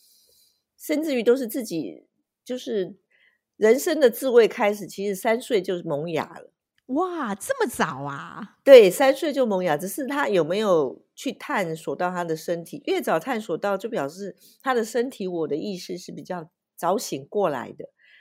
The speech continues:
Speaker 2: 嗯。
Speaker 1: 那通常我们在幼儿园会看到老师，我记得在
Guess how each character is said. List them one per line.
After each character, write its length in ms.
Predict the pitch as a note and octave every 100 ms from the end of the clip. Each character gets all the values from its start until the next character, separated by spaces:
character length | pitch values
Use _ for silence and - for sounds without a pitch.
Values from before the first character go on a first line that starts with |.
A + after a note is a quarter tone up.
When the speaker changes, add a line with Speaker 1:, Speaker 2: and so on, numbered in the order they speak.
| A#3+
Speaker 2:
嗯。 480 | C4+ F4 F4 B3+ G3
Speaker 1:
那 160 | C4+
通 180 | C#4 D#4
常 160 | D#4 G3+
我 140 | F3+
们 140 | F3
在 140 | G3+ B3+
幼 200 | C#4 G3+
儿 60 |
园 260 | A3 E3+ D3+
会 140 | A3 G#3
看 240 | B3+ G#3
到 260 | G3+ F#3 B2
老 160 | D3
师， 180 | D3 G#3+ G#3+ - _ _ _ -
我 60 |
记 180 | G#3 D#4+
得 100 | C4
在 400 | B3 C#4 A#3+ G#3+